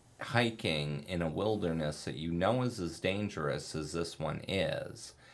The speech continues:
and you didn't hear from him for a couple days, you would go looking for him. There's no evidence whatsoever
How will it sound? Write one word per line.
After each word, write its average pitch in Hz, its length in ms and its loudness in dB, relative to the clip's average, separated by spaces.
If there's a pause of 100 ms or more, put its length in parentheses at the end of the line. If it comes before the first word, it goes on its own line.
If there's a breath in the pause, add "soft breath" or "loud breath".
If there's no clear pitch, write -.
(260 soft breath)
and 82 300 2
you 90 100 2
didn't 95 280 2
hear 98 380 2
from 131 280 2
him 135 160 2
for 135 220 0
a - 60 0
couple 123 340 0
days, - 220 -2
you 104 180 -2
would 120 260 2 (180)
go 127 140 6
looking 95 420 0
for - 260 -4
him. - 200 -12 (540 loud breath)
There's 113 280 4
no 131 320 6
evidence 101 640 2
whatsoever 90 1000 2